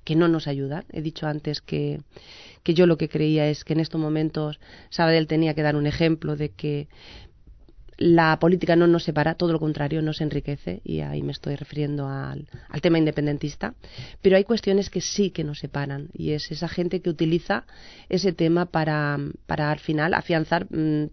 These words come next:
temas, eh, completamente fascistas, temas completamente intolerables, ¿no? Eh, con esto no pactaria jamás.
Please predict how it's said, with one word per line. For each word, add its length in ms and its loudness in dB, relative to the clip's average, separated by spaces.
temas, 360 -2
eh, 440 2
completamente 500 2
fascistas, 600 -4
temas 240 0
completamente 1040 0
intolerables, 720 0
¿no? 80 -10
Eh, 100 4
con 160 4
esto 220 -2
no 120 -2
pactaria 400 -6
jamás. 460 -14